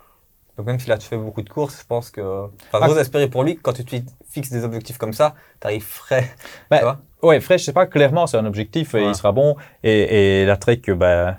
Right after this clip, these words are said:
Speaker 2: il y avait peut-être un double obje-,
Speaker 1: Mm.
Speaker 2: objectif avec Chicone qui finalement sera pas là. Donc, ils vont
Speaker 1: Ouais.
Speaker 2: peut-être tout mettre sur le maillot cyclamen. Donc,
Speaker 1: Ouais.
Speaker 2: ok. Euh,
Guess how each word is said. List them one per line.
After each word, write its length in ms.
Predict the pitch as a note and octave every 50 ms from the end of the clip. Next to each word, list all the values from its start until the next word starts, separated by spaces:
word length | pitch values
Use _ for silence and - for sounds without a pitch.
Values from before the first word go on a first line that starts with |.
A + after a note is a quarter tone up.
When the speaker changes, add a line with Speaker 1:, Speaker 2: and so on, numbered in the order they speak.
| - - -
Speaker 2:
il 80 | F#2+
y 20 | G2
avait 160 | F2+ G2+ G2
peut-être 240 | - - A#2 G#2 -
un 60 | G#2+
double 200 | G2+ G#2+ G#2 G#2
obje-, 280 | G#2 G2 G2 - A#2 A#2 A#2+
Speaker 1:
Mm. 80 | A#2
Speaker 2:
objectif 340 | A2+ G#2+ G#2 A2+ - - G#2+
avec 140 | A2 F#2+ -
Chicone 340 | - G#2 - A#2 A#2 A2+ G#2
qui 120 | - G#2
finalement 340 | - G#2 G#2 G#2 G#2+ A2+ A2
sera 180 | - - G#2
pas 80 | - A#2+
là. 160 | B2 B2+ A#2 G#2
Donc, 160 | G2 G#2 G2+ A#2
ils 60 | A2+
vont 80 | G#2 G#2+
Speaker 1:
Ouais. 60 | G2+
Speaker 2:
peut-être 260 | G#2 A2+ G2 - _
tout 120 | - F#3 D#3+
mettre 260 | D3 C#3 B2+ - -
sur 260 | - - G#2 F#2+ F#2+
le 60 | G2 F#2+
maillot 140 | G2+ G#2+
cyclamen. 440 | G2+ - - A#2+ A2+ A#2 B2 B2 A2
Donc, 140 | F#2 - -
Speaker 1:
Ouais. 60 | - A2
Speaker 2:
ok. 100 | G2+ A2+
Euh, 420 | A#2+ C3 C3+ A#2+ G2+ F#2+ F2+ F2